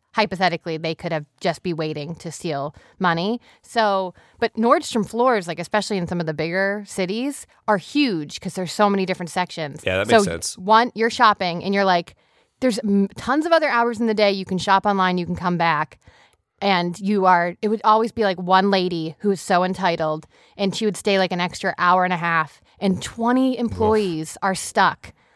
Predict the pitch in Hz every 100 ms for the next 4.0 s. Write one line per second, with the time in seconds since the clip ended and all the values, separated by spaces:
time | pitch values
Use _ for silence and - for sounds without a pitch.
0 | _ _ _ - 208 208 196 - - 214
1 | 226 220 208 226 226 240 208 - 190 208
2 | 220 220 214 226 220 220 - 226 208 214
3 | 214 214 202 196 185 165 160 165 143 -